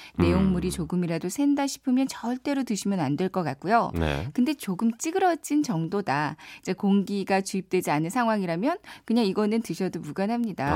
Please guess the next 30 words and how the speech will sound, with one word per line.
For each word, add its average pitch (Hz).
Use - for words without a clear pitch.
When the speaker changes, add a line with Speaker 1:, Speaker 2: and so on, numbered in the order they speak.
Speaker 1:
아, -
그렇군요. -
Speaker 2:
캔 427
자체를 294
데워서 247
드시는 202
분들도 160
있어요. 156
Speaker 1:
아, 76
Speaker 2:
캠핑 359
Speaker 1:
그래요? 76
Speaker 2:
같은 214
데 151
Speaker 1:
어. -
Speaker 2:
가셔가지고 87
Speaker 1:
네네. 80
Speaker 2:
그렇게 226
드시는 196
분도 165
있는데 151
이거는 147
꼭 -
피하셔야 233
되고요. 82
Speaker 1:
네. 73
이건 127
좀 147
사소한 180
질문이긴 113
한데, 117